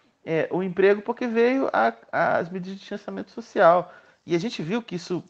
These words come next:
é, atingiu, tá atingindo cada vez mais fortemente outros ramos da economia que são mais centrais, a indústria da transformação, a indústria dos bens duráveis. A gente viu agora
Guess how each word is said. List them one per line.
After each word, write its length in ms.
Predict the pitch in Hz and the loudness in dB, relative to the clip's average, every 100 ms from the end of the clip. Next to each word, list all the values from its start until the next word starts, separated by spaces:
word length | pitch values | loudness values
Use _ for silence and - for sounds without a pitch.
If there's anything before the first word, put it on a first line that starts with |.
| - | -8
é, 300 | - 131 131 - | 0 2 2 4
atingiu, 560 | 135 - 180 135 190 | 2 2 -8 -4 -4
tá 160 | 160 165 | 0 0
atingindo 380 | 220 185 160 185 | 0 -4 -8 -6
cada 180 | 180 180 | -4 -2
vez 220 | 151 147 | -4 -6
mais 240 | 143 139 - _ _ _ | -4 -6 -6 _ _ _
fortemente 580 | _ 135 147 135 139 - | _ -2 0 -2 -6 0
outros 220 | 214 - | 0 0
ramos 260 | 170 165 165 | -4 -2 -2
da 80 | 151 | -4
economia 460 | 151 131 120 160 | -6 -6 -6 -6
que 60 | 214 | -6
são 120 | - | -4
mais 220 | 220 214 | 0 0
centrais, 560 | 220 262 233 165 180 151 | -2 -8 4 6 6 4
a 20 | |
indústria 380 | 127 156 - 160 - - _ | -4 -10 -8 -12 -12 -20 _
da 220 | - 139 143 - 170 - | -2 0 0 -4 -18 -10
transformação, 640 | 143 - 151 170 170 156 | -8 -4 -2 -2 -2 -6
a 20 | |
indústria 240 | 139 160 156 | -6 -8 -10
dos 140 | 143 | -10
bens 200 | 143 180 | -6 -4
duráveis. 540 | 185 139 147 175 131 | 2 6 8 6 0
A 40 | 127 | -10
gente 200 | 139 151 | -12 -10
viu 140 | 156 | -6
agora 360 | 170 131 151 | -2 2 2